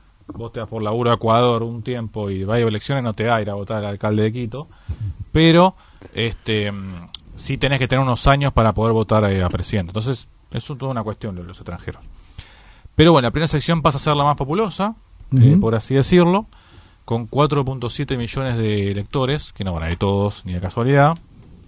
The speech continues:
Speaker 1: quizá un sesenta por ciento puede ser un
Speaker 2: Ojalá.
Speaker 1: esquema optimista, ojalá.
Speaker 2: Ujú. Y que el día sea bueno.
Speaker 1: Que el día sea bueno es importante. Sí,
Speaker 2: Ujú.
Speaker 1: sí, sí.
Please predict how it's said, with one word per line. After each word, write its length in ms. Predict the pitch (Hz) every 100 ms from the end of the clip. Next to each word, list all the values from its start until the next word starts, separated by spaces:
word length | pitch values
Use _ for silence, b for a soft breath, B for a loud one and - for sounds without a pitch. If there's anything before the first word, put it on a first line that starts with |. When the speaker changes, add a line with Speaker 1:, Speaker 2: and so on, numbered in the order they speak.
| - _ - -
Speaker 1:
quizá 280 | 104 - 107
un 260 | 101 92 90 -
sesenta 360 | - 101 107 101
por 160 | 104 101
ciento 320 | 135 120 110
puede 200 | 110 107
ser 80 | 117
un 60 | 107
Speaker 2:
Ojalá. 300 | 110 117 110
Speaker 1:
esquema 180 | 95 110
optimista, 520 | 95 120 131 - 135
ojalá. 460 | 123 - 110 120
Speaker 2:
Ujú. 180 | 151 160 -
Y 40 | 117
que 140 | 127
el 80 | 127
día 180 | 139 139
sea 140 | 127
bueno. 420 | 113 95 90 80 80 - - -
Speaker 1:
Que 100 | 95
el 60 |
día 120 | 95 98
sea 160 | 107
bueno 180 | 104 107
es 80 | 101
importante. 640 | 101 117 135 143 131 147 147 - -
Sí, 80 | 117
Speaker 2:
Ujú. 260 | 110 147 170 - _
Speaker 1:
sí, 160 | 123 117
sí. 200 | -